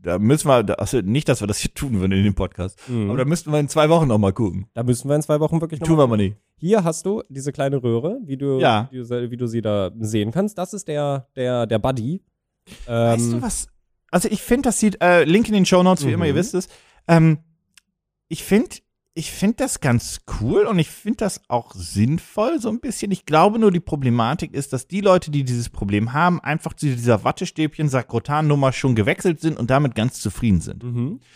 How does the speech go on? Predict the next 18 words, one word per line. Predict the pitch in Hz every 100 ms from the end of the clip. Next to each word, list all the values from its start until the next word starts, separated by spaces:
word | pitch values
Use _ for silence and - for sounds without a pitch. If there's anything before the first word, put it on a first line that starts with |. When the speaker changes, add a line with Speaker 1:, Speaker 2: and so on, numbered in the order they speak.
| - -
Speaker 1:
Zumal | - 170 170 190 208 208 - _ _ _ _ 143
die | 127 151 156 - 190
eh | 277 226 196 - _ _
Wattestäbchen | 104 165 - 196 - 160 - 139
im | 131
Haushalt | 131 127 123 123
haben, | 131 151
um | 143 135
sich | 135
die | - 135
in |
die | 135
Ohren | 113 110
zu | 101
stecken, | - 123 98
ist | 104 -
wahrscheinlich. | - 101 113 - 95
Speaker 2:
Jau. | 113 120 82